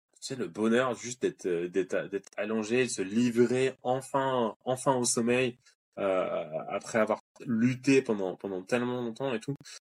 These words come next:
Et, et, et, euh, j'ai fait un, un, un petit, une petite, euh, un petit short sur YouTube et un petit reel, euh, sur, euh, sur Instagram récemment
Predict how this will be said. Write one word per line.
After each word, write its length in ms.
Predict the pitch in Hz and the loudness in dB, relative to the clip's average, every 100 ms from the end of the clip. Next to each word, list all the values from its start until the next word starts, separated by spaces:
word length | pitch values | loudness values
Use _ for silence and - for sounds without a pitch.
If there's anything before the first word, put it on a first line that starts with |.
| _ | _
Et, 240 | - 92 - | 0 2 2
et, 300 | 104 92 87 - _ - - _ _ - | -2 -2 -2 -6 _ -20 -20 _ _ -4
et, 100 | 101 | 2
euh, 220 | 98 95 95 92 - 73 73 - | 2 0 -4 -12 -14 -20 -20 -20
j'ai 180 | 110 117 | -4 -4
fait 160 | 120 185 | 2 4
un, 280 | 170 123 110 | 4 2 0
un, 260 | 107 110 110 117 | -4 -6 -8 -8
un 160 | 110 113 | -6 -8
petit, 440 | 110 - 151 147 | -4 -2 0 -2
une 120 | 135 123 | -2 -2
petite, 320 | - 143 - | -4 -2 4
euh, 300 | 117 104 101 | 4 4 2
un 60 | 98 | 0
petit 180 | - | -2
short 460 | - - 131 - 117 | 0 2 0 2 0
sur 200 | 110 110 | 2 0
YouTube 360 | 107 - 139 117 | 0 0 0 2
et 40 | |
un 100 | 101 | 0
petit 200 | 98 117 | 0 0
reel, 260 | 110 120 117 | 4 4 6
euh, 180 | 98 92 | 4 2
sur, 320 | - 110 98 | -2 -2 0
euh, 140 | 85 | 0
sur 220 | - 107 | -2 -2
Instagram 400 | 98 - 101 113 120 _ _ _ _ _ _ - - - | -4 2 2 2 -2 _ _ _ _ _ _ -12 -10 -4
récemment 540 | 98 101 98 92 123 | 2 2 2 0 -2